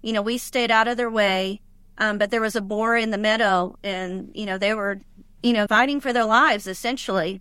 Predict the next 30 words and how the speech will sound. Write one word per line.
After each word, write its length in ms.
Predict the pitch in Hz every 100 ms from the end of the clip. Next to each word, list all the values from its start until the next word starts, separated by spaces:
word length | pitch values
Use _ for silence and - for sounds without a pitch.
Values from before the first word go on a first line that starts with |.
| -
I 80 | 214
mean, 200 | 214 220
because 640 | 233 247 226 208 - - - - -
these 280 | - 240 -
little 200 | 220 220
bear 260 | 208 220 247
cubs, 680 | - 226 202 180 - - - 208 -
um, 460 | 214 196 175 185 - - - -
it's 180 | 220 247
a 60 |
struggle. 640 | 240 - 262 330 233 156 - - - -
You 120 | 214
know, 120 | 202
the, 200 | 202 190 -
the 100 | 196
boars 460 | 226 240 254 247
do 380 | - 233 247 247
kill 280 | - 285 339
them. 340 | 262 175 165 190 - - - -
And, 500 | - 220 214 214 202 - 226
um, 420 | 214 202 180 190 - -
and 160 | 226 226
so, 460 | 269 262 247 240 -
anyway, 520 | 262 269 247 226 226 - - - - - - -
the 220 | 202 233
little 220 | 240 247
bear 260 | 220 233 240
cub 260 | 285 247
looked 320 | 240 247 -
up, 280 | 247 220 214